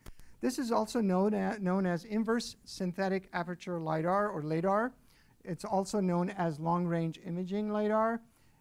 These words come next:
And it's basically the, um, o-, optical equivalent of, uh, s-, synthetic aperture radar.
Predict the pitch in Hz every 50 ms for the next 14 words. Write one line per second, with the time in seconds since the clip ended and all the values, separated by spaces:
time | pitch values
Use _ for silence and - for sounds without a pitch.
0 | _ - - 196 180 180 180 180 170 - - - - 226 254 254 - 339 - -
1 | 202 202 196 185 156 - 175 170 165 165 - - - 175 160 160 156 160 - -
2 | - 202 185 180 180 - - 208 240 240 - 277 254 262 240 214 196 190 - -
3 | 202 180 165 160 165 160 156 156 160 151 - - - - - - 160 151 151 156
4 | 151 147 - - - _ _ _ - - - 147 143 - - - - - - -
5 | 165 139 170 165 160 151 - 151 151 147 143 - - 143 147 180 220 220 170 139
6 | - - -